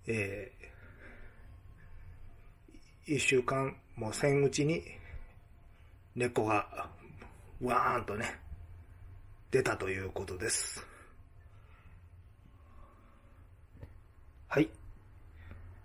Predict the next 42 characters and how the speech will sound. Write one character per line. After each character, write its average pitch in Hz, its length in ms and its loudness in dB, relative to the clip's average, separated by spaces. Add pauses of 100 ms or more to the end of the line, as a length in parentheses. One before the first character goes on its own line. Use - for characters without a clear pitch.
(600)
も 139 200 10
う、 - 260 -4 (140)
ホ 175 180 12
ー - 20 12
ム 170 140 12
ス - 80 4
テ 151 160 12
イ 113 60 12
は、 120 260 4 (120)
え 104 380 2 (1500)
ー、 - 20 -8
今 151 140 12
度 123 80 8
は 110 220 8 (440)
自 120 320 6
営 156 180 12
と - 140 4
い 101 120 4
う 95 40 -2
こ 98 120 0
と 95 100 -4
で 98 120 -4
ね、 - 220 0 (1200)
え 98 420 0
ー、 - 140 -4
東 151 180 12
京 147 120 12
都 113 140 2
の 104 180 0 (680)
小 139 140 8
池 123 220 6
知 147 140 2
事 123 160 4
の 104 160 -2 (720)
言 147 200 12
葉 120 120 8
を 104 60 2
借 160 220 12
り 165 40 12
る 160 60 12
な 156 140 12
ら - 320 4